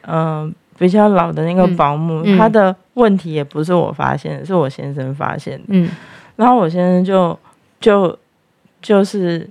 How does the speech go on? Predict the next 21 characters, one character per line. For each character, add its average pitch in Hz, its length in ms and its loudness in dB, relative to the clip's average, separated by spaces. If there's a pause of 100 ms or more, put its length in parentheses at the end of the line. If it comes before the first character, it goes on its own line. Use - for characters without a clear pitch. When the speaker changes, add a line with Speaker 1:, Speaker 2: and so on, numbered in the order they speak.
(460)
Speaker 1:
因 269 100 4
为 277 160 4
他 247 180 0
那 247 140 0
个 214 80 0
保 180 160 0
姆， 165 200 -4
那 240 120 2
个 226 100 4
保 185 160 0
姆 165 100 -2
总 160 160 -6
共 175 120 -2
来 165 80 0
我 160 60 -2
们 143 120 -6
家 143 160 -6
三 120 300 -4
个 117 80 -10
月。 - 380 -14
Speaker 2:
嗯。 165 320 -8